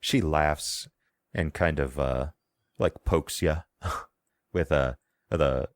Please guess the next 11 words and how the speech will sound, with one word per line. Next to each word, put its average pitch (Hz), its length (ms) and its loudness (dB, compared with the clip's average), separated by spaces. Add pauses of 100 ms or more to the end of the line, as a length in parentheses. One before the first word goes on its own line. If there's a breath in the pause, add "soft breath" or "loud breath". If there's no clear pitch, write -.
arthritic 80 640 0
ridden 73 400 -2
finger. 71 560 -2 (440)
There's - 200 -8 (540 soft breath)
a - 100 -20
bunch 202 280 2
of - 240 -6 (120)
superstitions 160 1160 0
and 139 180 2
wives 127 380 2
tales. 104 500 0